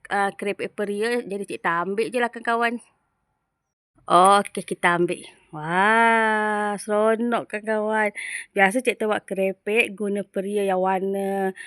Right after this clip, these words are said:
hijau tu. Kali ni kita buat kerepek peria warna putih. Itu hari Cik Tan dah buat sekali kan kawan. Rupa-rupanya sedap. Suami Cik Tan suka.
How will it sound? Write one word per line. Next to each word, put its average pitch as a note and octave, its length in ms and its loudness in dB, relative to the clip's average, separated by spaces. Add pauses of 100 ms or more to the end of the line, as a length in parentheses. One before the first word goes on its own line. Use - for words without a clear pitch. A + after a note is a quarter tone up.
(200)
hijau A3+ 560 2
tu. B3 160 2
Kali F#3 400 -2
ni A3+ 80 -4
kita - 240 -6
buat - 160 -4
kerepek F#3+ 480 -2
peria G3+ 160 -2
warna F#3+ 240 0
putih. G3+ 480 -8
Itu F3 160 -6
hari G#3+ 160 0
Cik B3 80 -2
Tan B3+ 160 0
dah A3 80 -2
buat F3 140 -6
sekali A3+ 420 0
kan C#4 160 -6
kawan. C4 320 2 (320)
Rupa-rupanya B3 560 -2
sedap. G#3 720 0
Suami G3+ 240 -6
Cik - 80 -14
Tan G3+ 160 -4
suka. A3 600 -6